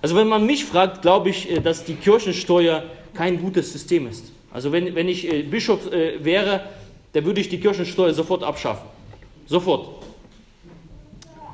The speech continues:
Da würde ich euch alle entlasten, dass, äh, dass ihr monatlich ihr nicht die, diese Kirchensteuer bezahlt. Oder diese, die, diesen Kirchgeld, ja, da würde ich voll,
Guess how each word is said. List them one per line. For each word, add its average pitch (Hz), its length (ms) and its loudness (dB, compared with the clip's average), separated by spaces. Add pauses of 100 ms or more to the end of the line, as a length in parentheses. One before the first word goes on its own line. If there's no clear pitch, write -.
Da 139 100 -2
würde 214 160 4
ich 226 100 -2
euch 214 260 2
alle 247 220 6
entlasten, 202 600 2 (420)
dass, 143 180 -2
äh, 147 260 0
dass 160 200 -2
ihr 160 120 -2
monatlich 180 540 0 (280)
ihr 185 300 4
nicht 196 260 -2
die, 165 140 -6
diese 156 280 -4
Kirchensteuer 160 540 -2
bezahlt. 110 340 -10 (760)
Oder 156 180 0
diese, 170 340 2 (200)
die, 185 160 2
diesen 170 320 -4
Kirchgeld, 151 600 2
ja, 170 220 0
da 156 160 -2
würde 208 140 4
ich 208 100 -4
voll, 269 200 8